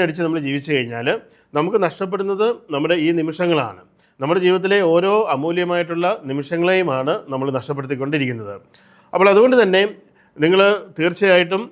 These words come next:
നിങ്ങൾക്ക് ലഭ്യമായിട്ടുള്ള ജീവിത സാഹചര്യങ്ങൾ എന്താണോ അതിനെ ഉൾക്കൊണ്ടുകൊണ്ട്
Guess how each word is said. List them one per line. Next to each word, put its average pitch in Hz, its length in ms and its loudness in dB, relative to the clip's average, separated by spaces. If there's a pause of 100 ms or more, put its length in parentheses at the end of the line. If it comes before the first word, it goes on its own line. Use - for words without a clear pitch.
(300)
നിങ്ങൾക്ക് 196 320 2
ലഭ്യമായിട്ടുള്ള 190 720 0 (440)
ജീവിത 160 280 2
സാഹചര്യങ്ങൾ 156 480 0
എന്താണോ 143 340 2 (420)
അതിനെ 165 280 2
ഉൾക്കൊണ്ടുകൊണ്ട് 156 520 0